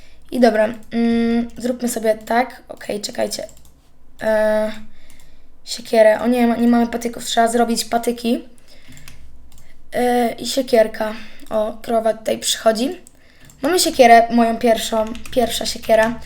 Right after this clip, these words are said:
Czekajcie, to jest chyba inny kolor. Czek-, mm, wydaje mi się, że... No to jest... o nie, mamy mało, mało jedzonka i sprintować nie możemy. Okej, drzewo już fajnie zebrane, ale mam wrażenie, że... o, miałem właśnie laga.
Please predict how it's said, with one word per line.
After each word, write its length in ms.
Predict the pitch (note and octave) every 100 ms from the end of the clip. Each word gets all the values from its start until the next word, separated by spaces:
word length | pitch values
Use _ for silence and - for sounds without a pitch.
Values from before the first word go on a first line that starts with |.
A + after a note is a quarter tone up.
| - - -
Czekajcie, 280 | - A#3 A#3+
to 80 | B3+
jest 120 | B3
chyba 200 | A#3 A#3+
inny 280 | A#3 A#3 A3+
kolor. 380 | - A3 G#3+ G#3+
Czek-, 240 | A#3+ -
mm, 640 | - A#3 B3 B3+ B3 B3
wydaje 280 | A#3+ B3 C4+
mi 120 | C#4
się, 140 | B3 C4
że... 240 | A#3 A#3+ A#3 - - - - - - - -
No 200 | - A#3
to 120 | A#3+ A#3+
jest... 240 | A#3+ - - -
o 80 | A#3+
nie, 400 | B3+ B3+ A#3+ A3 -
mamy 220 | - A3+ A#3
mało, 440 | A#3+ A#3+ B3 A#3+ A#3+ - - - -
mało 140 | A3+
jedzonka 360 | B3+ B3+ C4+ C4
i 80 | C4
sprintować 600 | B3+ B3 B3+ C4 A#3 -
nie 60 |
możemy. 460 | A3+ A3 A3 G#3+ G#3+ G#3+ - - - - - - -
Okej, 260 | A#3 A3+
drzewo 300 | G#3 B3 D#4+
już 100 | F4+
fajnie 340 | - C#4+ D4 C4+
zebrane, 480 | B3 B3+ C4 B3
ale 100 | A3
mam 140 | A3 B3+
wrażenie, 360 | C4+ B3 B3
że... 220 | A#3 A#3 - - - - -
o, 180 | A3 G#3
miałem 300 | G#3+ A3 A3+
właśnie 300 | A3+ A3 A3+
laga. 380 | G#3 G3 G3+